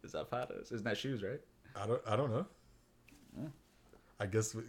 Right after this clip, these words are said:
Speaker 2: consult the oracle.
Speaker 1: Un oracle.
Speaker 2: Un oracle. Um,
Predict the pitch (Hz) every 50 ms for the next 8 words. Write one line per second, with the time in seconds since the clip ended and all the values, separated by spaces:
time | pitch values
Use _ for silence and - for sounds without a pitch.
0 | 120 - - - 110 104 - - 110 110 107 - - 117 110 110 107 113 113 117
1 | 123 131 139 139 - - - 101 104 113 - - - - - - - - - -
2 | - - - 117 120 131 151 165 170 165 - - - 104 104 107 104 101 98 98
3 | - - 64 65 65 55 - - - - 120 123 135 131 127 123 110 101 101 107
4 | 110 104 98 - 107 95 95 98 98 104 - - - - - - - - - -
5 | 117 117 117 113 113 110 107 104 101 104 104 101